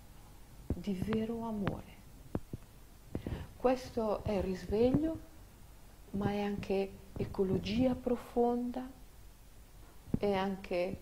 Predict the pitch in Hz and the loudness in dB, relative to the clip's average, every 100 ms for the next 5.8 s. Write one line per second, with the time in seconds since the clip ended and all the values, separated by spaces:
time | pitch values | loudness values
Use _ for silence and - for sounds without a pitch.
0 | - 196 185 185 185 196 208 - - 233 | -2 2 4 4 4 6 6 6 2 4
1 | 240 233 226 226 226 - 220 214 208 - | 4 2 2 2 0 0 -2 -2 -6 -6
2 | 214 196 196 202 202 208 202 214 220 - | -4 -4 -2 -2 -2 -2 -4 -6 -8 -14
3 | - - - - - - - 285 285 294 | -10 -4 0 0 0 -6 2 4 6 4
4 | 320 330 262 - 208 240 226 247 247 247 | 4 2 2 4 2 2 0 2 0 4
5 | 294 359 - 226 - 220 190 | 4 4 0 -2 4 2 2